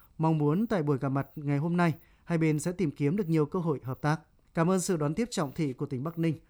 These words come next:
Bà Xi Lei, Chủ tịch công ty Sumex Machinery and Electric cho biết, hiện tập đoàn Sumex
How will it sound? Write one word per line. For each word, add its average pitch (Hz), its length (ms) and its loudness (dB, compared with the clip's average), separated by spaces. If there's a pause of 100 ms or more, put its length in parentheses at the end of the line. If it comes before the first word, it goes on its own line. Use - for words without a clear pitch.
(240)
Bà 151 180 -2
Xi 190 180 -4
Lei, 180 280 0
Chủ 156 120 -6
tịch 151 180 -4
công 165 120 -4
ty 165 220 0
Sumex 170 420 -2 (360)
Machinery 165 720 2 (180)
and 156 160 -2
Electric 170 460 -2
cho 143 140 -4
biết, 160 200 -2 (400)
hiện 175 260 4
tập 180 140 0
đoàn 156 180 2
Sumex 175 340 0